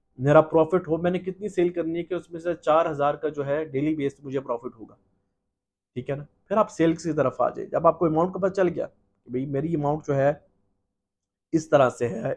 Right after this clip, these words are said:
इस तरह से मैं जो हूँ work कर सकता हूँ, मेरी amount मुझे मिल गई है, मैंने कहा कि चार हज़ार रुपये का daily base मेरा अगर profit निकलता है तो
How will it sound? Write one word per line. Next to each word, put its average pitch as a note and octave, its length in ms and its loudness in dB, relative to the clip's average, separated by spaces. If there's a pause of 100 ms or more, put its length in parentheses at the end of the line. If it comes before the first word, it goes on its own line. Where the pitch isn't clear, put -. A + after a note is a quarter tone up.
(100)
इस - 120 -16
तरह B2+ 160 0
से A#2+ 220 -2 (180)
मैं A#2+ 240 -6 (500)
जो A#2 80 -10
हूँ A#2+ 220 -8
work A#2+ 200 -6
कर B2 140 -10
सकता A#2+ 360 -12
हूँ, C#3 280 -12 (180)
मेरी C3 140 -10
amount B2 240 -4
मुझे B2 160 -6
मिल A#2+ 440 -6
गई A#2 180 -6
है, D3+ 200 -6 (640)
मैंने C#3 200 -2
कहा C3+ 340 -10
कि C3+ 60 -12
चार D3+ 260 4
हज़ार D3+ 160 0
रुपये C#3 220 -6
का D3+ 100 -2
daily C#3+ 280 -2
base D3+ 220 -4
मेरा C#3+ 160 -2
अगर C#3 260 -6
profit D3 400 -6
निकलता C3 380 -4
है C#3+ 220 -6 (460)
तो B2+ 140 -10